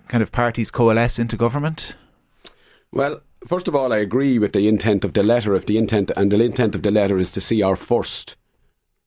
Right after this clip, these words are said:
Speaker 2: non-Fianna Fáil or Fine Gael led government. And the, I don't think there's anybody, well, there probably are,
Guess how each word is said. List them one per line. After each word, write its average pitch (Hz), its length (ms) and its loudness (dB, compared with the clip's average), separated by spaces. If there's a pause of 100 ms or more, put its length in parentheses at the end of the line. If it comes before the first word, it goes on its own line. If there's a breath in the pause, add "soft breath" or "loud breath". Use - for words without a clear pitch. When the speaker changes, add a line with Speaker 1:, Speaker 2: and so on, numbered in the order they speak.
Speaker 2:
non-Fianna 110 600 2
Fáil 101 240 2
or 95 60 2
Fine 98 220 0
Gael 95 220 2
led 90 240 0
government. 90 400 -4 (680)
And 101 460 2
the, 107 260 -2
I 104 60 2
don't 117 140 4
think 113 100 2
there's 104 140 0
anybody, 104 440 0
well, 98 200 2
there 95 240 -2
probably 120 260 2
are, 101 180 2